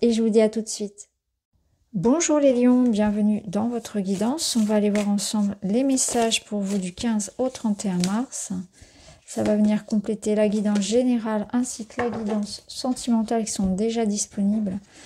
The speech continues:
pour cette période. Alors on voit qu'il y a, euh, une sensation de renaissance là, de reprendre, euh,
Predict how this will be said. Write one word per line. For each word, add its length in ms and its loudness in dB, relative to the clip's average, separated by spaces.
pour 220 -2
cette 260 -2
période. 540 2
Alors 240 4
on 60 4
voit 200 2
qu'il 240 -6
y 40 0
a, 100 0
euh, 140 -2
une 100 4
sensation 720 4
de 80 4
renaissance 680 2
là, 120 2
de 100 0
reprendre, 560 0
euh, 60 4